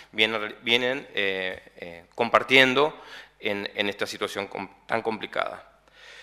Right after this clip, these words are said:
Quería también sumarme a lo que mencionaba el rector Sabela en relación a, a los desarrollos y a la vinculación tecnológica. La universidad también ha presentado, eh, varias propuestas a distintas convocatorias nacionales.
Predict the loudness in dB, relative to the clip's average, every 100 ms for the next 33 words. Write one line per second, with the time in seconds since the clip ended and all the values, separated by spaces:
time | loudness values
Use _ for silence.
0 | -6 4 8 10 8 4 4 2 2 8
1 | 10 10 6 6 2 -2 0 4 6 4
2 | 2 6 6 4 4 6 6 8 6 4
3 | 0 -2 0 4 4 4 2 -4 -6 -6
4 | -2 2 2 2 2 0 -2 -12 -8 2
5 | 4 4 0 0 2 0 -4 -4 0 6
6 | 6 4 -4 0 0 0 -8 -10 -2 2
7 | 2 4 4 4 2 2 4 4 0 -6
8 | -2 4 6 6 2 0 -12 -12 -2 6
9 | 8 8 -2 -4 -4 2 4 4 4 2
10 | 2 -4 -4 -6 -6 -4 -4 -8 -6 -4
11 | -2 -2 -6 -2 6 8 8 6 -2